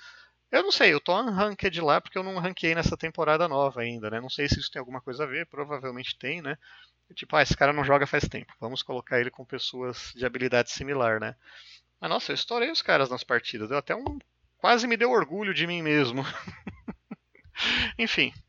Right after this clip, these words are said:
vou, vou, vai virar um jogo mais casual pra mim, fazia alguns meses que eu não jogava,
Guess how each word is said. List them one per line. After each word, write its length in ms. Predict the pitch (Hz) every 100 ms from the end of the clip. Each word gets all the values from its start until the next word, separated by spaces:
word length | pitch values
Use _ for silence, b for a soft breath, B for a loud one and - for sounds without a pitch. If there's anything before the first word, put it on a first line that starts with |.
| -
vou, 380 | 127 165 143
vou, 340 | 123 160 160 143 _ _ _ B B B
vai 140 | - 151
virar 160 | 151
um 80 | 160
jogo 360 | 147 151 151 135 _ _
mais 380 | 156 147 147 -
casual 500 | 165 151 147 135 123
pra 160 | 123
mim, 100 | 107
fazia 260 | 104 117 120
alguns 260 | 127 - 110
meses 320 | 117 117 104
que 100 | -
eu 40 |
não 80 | 107
jogava, 520 | 113 104 113 123 127